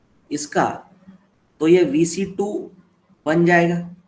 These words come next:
Write या रॉन्ग लिख दो इस पर जरा जल्दी से, Write और wrong?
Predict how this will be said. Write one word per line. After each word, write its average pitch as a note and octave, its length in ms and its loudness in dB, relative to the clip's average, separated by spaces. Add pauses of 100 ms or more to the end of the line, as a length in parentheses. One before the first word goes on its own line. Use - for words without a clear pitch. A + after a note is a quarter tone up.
(160)
Write D#3+ 300 -2
या F3 100 4
रॉन्ग E3+ 180 0
लिख E3 200 -2
दो E3+ 80 -2
इस E3+ 100 -6
पर D#3+ 120 -10
जरा D#3 160 -6
जल्दी D3 300 -10
से, - 140 -20 (3750)
Write D#3+ 200 2
और F3 140 6
wrong? E3+ 240 -4